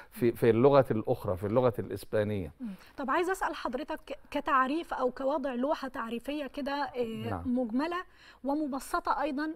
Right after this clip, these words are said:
Speaker 2: لدون كيخوت.
Speaker 1: نعم.
Speaker 2: هذا ال-، ال-، العمل يمثل إيه بالنسبة للقارئ؟ القارئ الآن حين يقرأ هذا العمل ماذا يجد؟
Speaker 1: هو، آه، يمكن ما نقص عندكم في التقديم
Speaker 2: مم.
Speaker 1: شيء بسيط
Speaker 2: لا،
Speaker 1: جدًا.
Speaker 2: لم ينقص عندنا شيء، إحنا بنقدم معلومات
Speaker 1: ولكن،
Speaker 2: مقتضبة بس.
Speaker 1: ولكنه كان إيه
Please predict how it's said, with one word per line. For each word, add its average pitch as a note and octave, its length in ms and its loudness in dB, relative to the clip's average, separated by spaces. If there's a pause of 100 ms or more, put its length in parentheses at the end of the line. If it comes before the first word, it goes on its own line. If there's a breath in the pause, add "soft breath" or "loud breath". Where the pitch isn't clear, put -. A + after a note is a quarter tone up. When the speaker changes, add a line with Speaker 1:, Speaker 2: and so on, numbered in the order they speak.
(120)
Speaker 2:
لدون C4+ 320 -2
كيخوت. - 520 0 (600 soft breath)
Speaker 1:
نعم. G#3 140 -2
Speaker 2:
هذا F4+ 220 4
ال-، D4+ 200 2
ال-، A3+ 460 -4
العمل B3 460 2 (460 soft breath)
يمثل D4+ 640 0
إيه E4 220 -4 (300)
بالنسبة C4 480 0 (160)
للقارئ؟ B3 580 -2
القارئ F4 420 2
الآن D#4+ 340 -2
حين D4 200 -2
يقرأ D4 320 -2
هذا C4+ 300 -2
العمل C4 340 0
ماذا B3+ 220 -4
يجد؟ G#3 300 -10 (160)
Speaker 1:
هو، E3 480 12
آه، C3+ 300 8
يمكن C#3+ 720 6
ما A#2+ 480 8
نقص C#3+ 460 8
عندكم A2+ 640 8
في - 120 0
التقديم A#2 600 2
Speaker 2:
مم. D#3 300 -2
Speaker 1:
شيء A2 380 2
بسيط B2 360 2
Speaker 2:
لا، - 100 6
Speaker 1:
جدًا. C3 160 6
Speaker 2:
لم C#3+ 100 4
ينقص - 340 2
عندنا C4+ 300 -6
شيء، E4+ 160 -8
إحنا C#4+ 160 -4
بنقدم A#3+ 360 0
معلومات C#3+ 260 12
Speaker 1:
ولكن، - 140 2
Speaker 2:
مقتضبة A#3+ 440 -4
بس. - 160 2
Speaker 1:
ولكنه D3 720 10
كان C#3+ 300 10
إيه C3 340 4